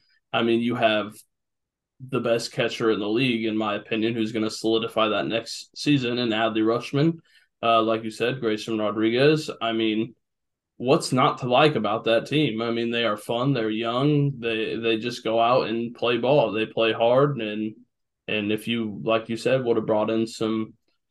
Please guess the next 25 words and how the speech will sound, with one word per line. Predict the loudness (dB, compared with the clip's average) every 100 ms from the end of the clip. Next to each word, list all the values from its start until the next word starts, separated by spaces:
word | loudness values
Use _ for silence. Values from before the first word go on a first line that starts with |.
| _ _ -10
some | -4 2
more | 6
of | 6
those | 4
veteran | 2 0 2 2 0
guys, | 2 4 4 2 -4
some | -4 -2 0 0
more | -2 -2
talented | 0 0 0 0 -4 -2
players, | 0 2 2 2
they | 0 -2
definitely | -2 -4 -4 -4 -2
could | -2
have | 0
been | 0
a |
playoff | 0 2 2 2 -2
team. | -6 -6 -8
No | -2 0
doubt | 2 2
in | 0
my | -2
mind | -2 -2 -2
about | -2 -4
it. | -6